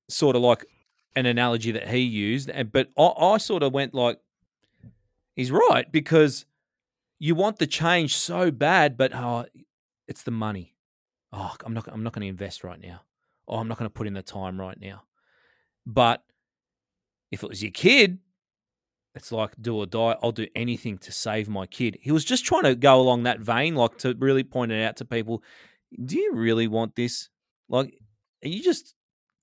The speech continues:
taking up air here in the conversation with us two and wasting my time? Because if you want the change, you'll do it. You'll invest in yourself. Oh, I just thought that that was interesting how he broke that down.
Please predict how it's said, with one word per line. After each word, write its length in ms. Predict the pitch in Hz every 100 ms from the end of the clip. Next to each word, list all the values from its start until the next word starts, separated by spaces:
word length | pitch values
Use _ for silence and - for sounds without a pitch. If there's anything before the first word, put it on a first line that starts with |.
| _
taking 300 | - 131 135
up 200 | 117 113 -
air 380 | 110 117 156 143
here 240 | 127 127 127
in 240 | 120 113
the 80 | 110
conversation 680 | - 113 107 - 107 104 113
with 100 | 104
us 160 | 104 -
two 120 | 113
and 120 | 101
wasting 320 | 104 104 113
my 140 | 104 95
time? 360 | - 98 120 160 _ _ _ _ _ _ _
Because 220 | 113 135
if 120 | 135 151
you 80 |
want 160 | 156 202
the 80 | 110
change, 340 | - 147 113
you'll 80 | 113
do 180 | 117 175
it. 140 | - -
You'll 180 | 113
invest 320 | 113 131 160 110
in 60 |
yourself. 380 | 98 - 85 - _ _ - _ -
Oh, 180 | 135 151
I 80 |
just 180 | 151 143
thought 160 | 143 127
that 80 | 113
that 140 | 120
was 200 | 113 104 -
interesting 440 | 117 127 - 113
how 160 | 104 107
he 60 |
broke 280 | 104 110 104
that 180 | 101 92
down. 240 | 117 101